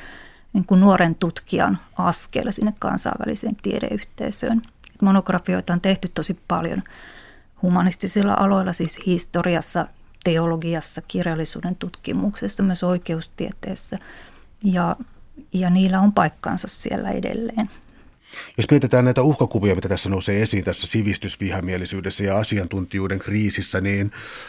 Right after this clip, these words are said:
Speaker 2: te nostatte esiin myös, siis, tota, Immanuel Kantin ja alaikäisyyden käsitteen, joka valistuksen projektiin olennaisesti kuuluu, siis sen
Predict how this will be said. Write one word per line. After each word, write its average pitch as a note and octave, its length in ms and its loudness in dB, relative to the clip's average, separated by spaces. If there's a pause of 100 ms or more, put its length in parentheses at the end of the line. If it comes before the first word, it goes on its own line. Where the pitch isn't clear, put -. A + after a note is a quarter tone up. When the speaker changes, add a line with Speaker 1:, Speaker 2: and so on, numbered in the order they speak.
(120)
Speaker 2:
te A2+ 80 4
nostatte G#2+ 480 2
esiin A2 280 4
myös, G2+ 200 2
siis, G2 100 -2
tota, G#2 300 0 (160)
Immanuel A2+ 440 4
Kantin G#2+ 440 2
ja F#2+ 120 0
alaikäisyyden F#2 1040 0
käsitteen, F#2+ 640 -2
joka F#2 260 -2
valistuksen G2 640 -2
projektiin G2 580 -2
olennaisesti G2 580 -2
kuuluu, G2 560 0
siis F#2 220 -6
sen F2+ 240 -4